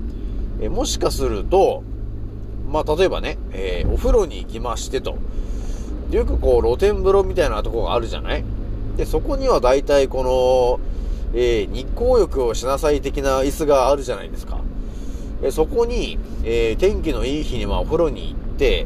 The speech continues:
えー、露天風呂に行ってね。で、まあ、お風呂なんで基本全裸ですね、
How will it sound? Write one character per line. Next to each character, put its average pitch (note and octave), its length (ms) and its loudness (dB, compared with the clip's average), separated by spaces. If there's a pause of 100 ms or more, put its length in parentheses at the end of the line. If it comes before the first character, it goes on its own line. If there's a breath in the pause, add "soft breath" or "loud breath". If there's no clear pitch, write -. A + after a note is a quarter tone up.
(120)
え F2 560 0
ー、 - 20 -6
露 A2 140 -4
天 D#3 240 0
風 D#3+ 80 2
呂 D#3 160 4
に C#3 100 -2
行 C3+ 100 -4
っ - 40 -4
て D#3 100 0
ね。 - 140 2 (1500 loud breath)
で、 C3 100 4
ま B2 480 2
あ、 - 120 -4
お - 20 -4
風 E3+ 140 0
呂 E3+ 180 6
な A#2 140 0
ん F2+ 100 -4
で F#2+ 120 -2
基 A#2+ 120 -2
本 C#3 300 0
全 D3+ 160 2
裸 C3+ 160 0
で - 100 -2
す - 80 -4
ね、 D3 220 0